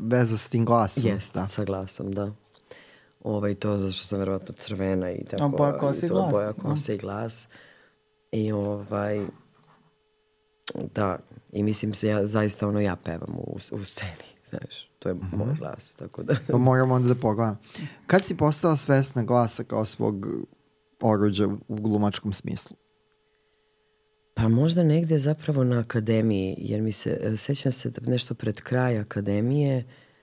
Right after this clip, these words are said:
Speaker 2: a, posle, tad smo radili Galeba tog, još uvek izašao
Speaker 3: Od
Speaker 2: je
Speaker 3: osam
Speaker 2: Galeb,
Speaker 3: sati.
Speaker 2: od osam sati, da. Bili smo u nekom kafiću posle toga,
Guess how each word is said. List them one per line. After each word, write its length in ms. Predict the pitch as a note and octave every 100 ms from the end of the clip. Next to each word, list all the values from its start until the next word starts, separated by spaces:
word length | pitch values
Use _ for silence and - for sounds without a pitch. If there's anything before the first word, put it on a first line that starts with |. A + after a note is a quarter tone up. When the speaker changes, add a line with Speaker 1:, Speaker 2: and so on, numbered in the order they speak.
| _ _ _
Speaker 2:
a, 760 | A2+ A2 A2 A2 G#2+ G#2+ A2 A2+ -
posle, 640 | B2+ B2 - - A2+ A#2 - - - - - - A#2 -
tad 200 | A#2+ G#2
smo 160 | -
radili 300 | G#2+ G#2 A2+
Galeba 380 | G#2 G#2 F#2+ -
tog, 300 | F#2 G#2 G#2 G#2
još 340 | G#2 G2+ -
uvek 300 | A2+ G#2+ -
izašao 320 | G2 G2 -
Speaker 3:
Od 60 | D3
Speaker 2:
je 40 |
Speaker 3:
osam 220 | D3 G2 A2
Speaker 2:
Galeb, 180 | C3 A#2
Speaker 3:
sati. 100 | G2+
Speaker 2:
od 200 | G2+ G#2+
osam 260 | G2+ G#2
sati, 460 | G2 G#2 G#2 - B2
da. 260 | A2 C3 D3+ - - - - - -
Bili 340 | A2 A2+ A#2 C3
smo 540 | - B2+ A#2+ A#2+ A#2 -
u 400 | A2+ A#2+ A#2+ A#2 A2+ _ _ _ _ _ _ _ _ -
nekom 240 | A#2+ B2
kafiću 680 | A2 G2+ - A2 B2 D3 F3+
posle 320 | D3+ B2 A2+
toga, 520 | - A#2 D#3 F3+ F#3+